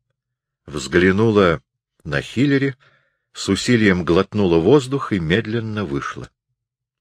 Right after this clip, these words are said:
Уходя, она наступила на упавшие ландыши. Хиллери подобрал то, что осталось от цветов, и бросил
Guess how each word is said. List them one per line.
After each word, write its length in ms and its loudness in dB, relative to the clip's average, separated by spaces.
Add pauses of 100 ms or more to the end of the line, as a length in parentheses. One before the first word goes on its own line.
(1500)
Уходя, 680 4
она 320 2
наступила 800 0 (240)
на 140 0
упавшие 580 0
ландыши. 540 -4 (1400)
Хиллери 440 0
подобрал 580 0
то, 200 2
что 240 -2
осталось 540 -2
от 160 -6
цветов, 560 -2 (640)
и 140 -8
бросил 560 -2